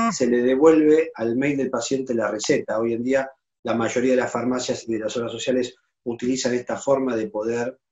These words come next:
este, acceder a los medicamentos sin necesidad de ir con la receta original.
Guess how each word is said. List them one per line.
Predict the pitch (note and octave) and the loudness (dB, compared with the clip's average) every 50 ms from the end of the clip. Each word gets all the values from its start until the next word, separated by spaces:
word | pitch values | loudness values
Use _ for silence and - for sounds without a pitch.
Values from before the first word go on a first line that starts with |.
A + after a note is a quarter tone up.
| _ _ _ - | _ _ _ -12
este, | A2+ G#2+ G2 - _ - G2+ G2 G2 G2 G2 G2 F#2+ F#2 - - | -10 -10 -10 -10 _ -6 -4 -2 -2 -2 -2 -2 -4 -6 -6 -8
acceder | G#2+ G2+ - - A2+ A#2 B2 A#2+ | -10 -10 -8 -4 -2 0 0 0
a | |
los | A2+ A2+ A2+ | 0 0 -2
medicamentos | A2+ A2+ A2+ A#2 A#2+ C3 B2+ B2+ C3+ B2+ - | -2 -2 -2 0 0 -2 0 0 0 -2 0
sin | - C3+ C3+ C3+ C#3 C3 | -2 -2 0 0 0 2
necesidad | B2+ A#2 - A#2 A2 - B2+ C3 B2 | 0 0 -2 -2 -2 2 2 4 4
de | B2 | 2
ir | B2 B2 | 2 2
con | - A#2+ A2 | 2 2 2
la | A2 G#2 | 0 0
receta | G#2 G#2+ - - B2 - - G#2+ | -2 -4 -4 -2 -4 -4 -2 -4
original. | G2+ G2 G2 G2 - G#2+ A#2 A#2+ - F#3+ F#3 | -4 -4 -6 -8 -8 -6 -4 -2 -2 -4 -6